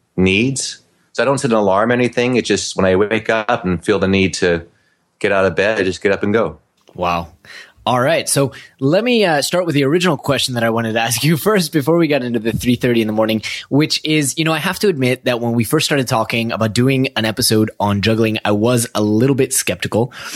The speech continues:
Speaker 2: And I think in my mind, juggling was kind of a neat hobby, and I had a hard time connecting it to this idea of meaningful self-improvement. You went ahead and corrected my kind of opinion on that. So right out of the gate, I'd love if you'd share with our audience what you shared with me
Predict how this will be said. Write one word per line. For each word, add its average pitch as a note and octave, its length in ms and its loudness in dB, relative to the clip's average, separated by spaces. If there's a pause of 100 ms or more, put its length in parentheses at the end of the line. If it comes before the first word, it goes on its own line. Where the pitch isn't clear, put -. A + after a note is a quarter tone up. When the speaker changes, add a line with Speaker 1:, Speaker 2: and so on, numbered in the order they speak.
(240)
Speaker 2:
And B2 160 0
I B2+ 60 0
think F#3+ 180 0
in E3+ 80 0
my D#3 140 0
mind, D3 260 0
juggling C#3+ 340 0
was C3+ 120 0
kind C#3 180 -4
of A#2+ 60 0
a B2 40 0
neat B2+ 240 0
hobby, B2 540 0 (320)
and A#2 260 -4
I - 80 -4
had E3 180 -4
a D#3+ 60 0
hard C#3 360 0
time C3 200 -2
connecting A#2+ 520 -2
it G#2 100 -2
to G#2+ 80 -6
this A2 180 0
idea A2 360 2 (120)
of G2+ 220 -2 (320)
meaningful D3+ 500 2
self-improvement. C3 840 0 (460)
You E3+ 200 2
went F3+ 160 2
ahead D3 240 0
and B2 280 -2
corrected C3+ 560 0
my A2+ 200 -2
kind A#2+ 120 -2
of G#2+ 80 -6
opinion F#3 440 0
on A#2 140 0
that. A2 180 -2
So A#2 180 0 (220)
right E3 200 2
out F#3+ 120 0
of D#3+ 40 2
the C#3 60 2
gate, C3+ 220 0
I'd A#2 140 -2
love C3+ 200 2
if D#3 180 -4
you'd A#2+ 160 2
share B2 360 2
with B2 180 2
our G#2+ 140 0
audience A#2 300 0
what A2+ 120 0
you G#2 100 -2
shared G#2+ 360 0
with G2+ 200 -2
me A#2+ 320 0